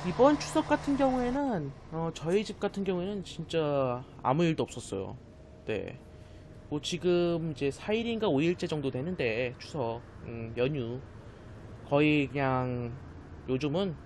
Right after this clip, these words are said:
거의 옛날같이 막 전, 막 전 부치고 뭐 이런 것도 있었잖아요. 근데 이제 저희 집 같은 경우에는 거의 전도 아주 조금씩 부치고 그냥 먹을 만큼만 부치고 이제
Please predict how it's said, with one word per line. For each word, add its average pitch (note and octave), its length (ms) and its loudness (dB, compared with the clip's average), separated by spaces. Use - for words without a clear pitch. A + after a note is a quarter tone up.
거의 A2+ 480 -2
옛날같이 C#3 840 2
막 A#2+ 220 -2
전, C#3 200 -2
막 - 140 -6
전 D3+ 220 -2
부치고 B2+ 540 -2
뭐 B2 80 -6
이런 D#3 260 2
것도 A2+ 520 -4
있었잖아요. F#3+ 500 -2
근데 A#2+ 200 -4
이제 A2+ 360 -2
저희 C3 160 0
집 D3+ 80 -2
같은 C#3+ 240 -4
경우에는 C3 520 0
거의 A#2 460 0
전도 C#3+ 360 0
아주 B2 200 2
조금씩 - 800 4
부치고 E3 260 -2
그냥 C3+ 180 -2
먹을 D3+ 260 4
만큼만 E3+ 420 0
부치고 - 320 -8
이제 G2+ 280 -2